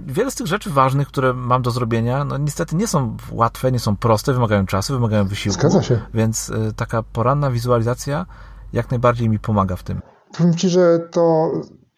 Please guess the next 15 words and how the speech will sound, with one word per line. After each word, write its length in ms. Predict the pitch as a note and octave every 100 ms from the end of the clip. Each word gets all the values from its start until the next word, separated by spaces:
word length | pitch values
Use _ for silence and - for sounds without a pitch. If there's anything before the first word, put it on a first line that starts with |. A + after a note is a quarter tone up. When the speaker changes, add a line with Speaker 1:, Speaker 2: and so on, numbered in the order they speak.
| _
Speaker 2:
to 80 | -
jest 140 | D#3+
bardzo 300 | C3 F3+ E3+
ważne, 460 | D3 E3 D3+ D3 D#3+ - - _ _
ta 320 | D#3+ D#3 D3+
długoterminowa 800 | D3+ E3 E3 E3+ D#3 D3 D#3+ E3
wizualizacja 680 | D3 C#3+ C#3+ C#3+ C#3 D#3+ D#3
tych 160 | D3 -
celów 340 | - D#3 C#3
naszych, 340 | C#3 A2+ G3+ G#3 - -
gdy 180 | C3 B2+
my 120 | E3
zaczynamy 440 | F3 E3+ - F3 F3
pewne 300 | E3+ D3+ D3
zmiany, 520 | B2+ D3 D3 B2+ G#2+